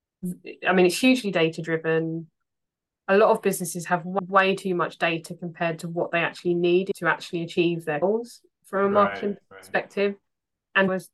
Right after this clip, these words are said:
Speaker 1: data, we know it does have carbon emissions. And I think because almost you think it's just hosted on the cloud or you don't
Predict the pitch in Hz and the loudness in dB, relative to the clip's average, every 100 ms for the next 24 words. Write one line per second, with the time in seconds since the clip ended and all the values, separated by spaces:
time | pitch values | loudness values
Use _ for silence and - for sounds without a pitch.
0 | - 185 190 185 180 180 185 185 180 185 | -6 -4 -4 -4 0 2 2 0 -2 -4
1 | 180 185 175 - - 175 170 170 165 165 | -2 -4 -6 -8 -6 -4 -4 -10 -10 -12
2 | 143 - 165 185 170 202 196 202 196 185 | -10 -8 0 2 2 2 2 2 2 -2
3 | 180 185 165 - 170 175 170 175 165 - | -4 -2 -4 -8 -6 -4 -4 -6 -6 2
4 | 175 170 165 - 170 180 170 | 4 2 0 -6 -2 0 0